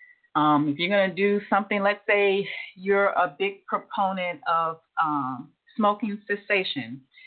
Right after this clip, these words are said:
or you're trying to get yourself motivated to stop smoking. Maybe one of the things you do to help yourself get motivated is you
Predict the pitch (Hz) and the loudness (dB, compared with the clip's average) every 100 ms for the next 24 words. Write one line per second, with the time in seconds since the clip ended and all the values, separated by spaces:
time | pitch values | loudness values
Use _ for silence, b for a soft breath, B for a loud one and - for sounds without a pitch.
0 | B B B - 147 147 143 160 160 196 | B B B -2 0 2 2 0 -2 0
1 | 185 185 170 196 202 202 208 214 165 143 | 0 0 -2 -2 -2 0 0 0 -2 -2
2 | 139 143 139 135 156 - 156 - - 156 | -2 -2 -4 -6 -14 -6 -4 -4 -6 -4
3 | 131 131 127 147 160 190 180 190 190 190 | -2 0 2 2 2 0 0 0 -2 -2
4 | 180 165 175 156 175 185 185 175 170 180 | -4 -6 -10 -8 -8 -8 -10 -12 -2 -2
5 | - 175 165 - 180 175 185 143 156 175 | -2 -6 -6 -2 -2 -2 -4 0 2 2
6 | 185 185 190 180 151 147 | 0 0 -2 -4 -6 -8